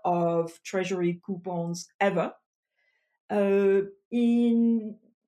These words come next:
in the world outside of the U S, similarly super loose monetary policies.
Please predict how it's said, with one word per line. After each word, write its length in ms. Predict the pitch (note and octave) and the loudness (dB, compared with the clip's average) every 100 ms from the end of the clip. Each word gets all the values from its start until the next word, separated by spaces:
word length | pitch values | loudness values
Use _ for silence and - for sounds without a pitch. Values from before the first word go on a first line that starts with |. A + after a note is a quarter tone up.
| _ _ | _ _
in 120 | A3+ A3 | -6 -2
the 140 | G#3+ | -2
world 520 | G3 G3+ G3 G3+ F#3+ | 0 0 2 2 0
outside 480 | F3+ F#3 - G3+ G3 | -2 -4 -2 -2 0
of 100 | F#3 | -2
the 100 | F#3 | -6
U 180 | F#3 F3+ | -2 0
S, 260 | E3+ F3 - | 0 -2 -6
similarly 840 | - - - C4 B3 A3+ G3 F#3 | -10 -10 -4 -2 0 0 0 -4
super 680 | F#3+ - - F4 D#4 A#3+ G#3+ | -6 -12 -4 -4 -2 -2 -2
loose 460 | G3 G3 F#3+ - - | -2 -4 -8 -14 -12
monetary 520 | F3+ F3+ F3 F3 E3+ | -8 -8 -8 -8 -8
policies. 760 | E3+ E3+ A#3 C4 D4+ E4 - | -6 -4 -4 -6 -10 -10 -14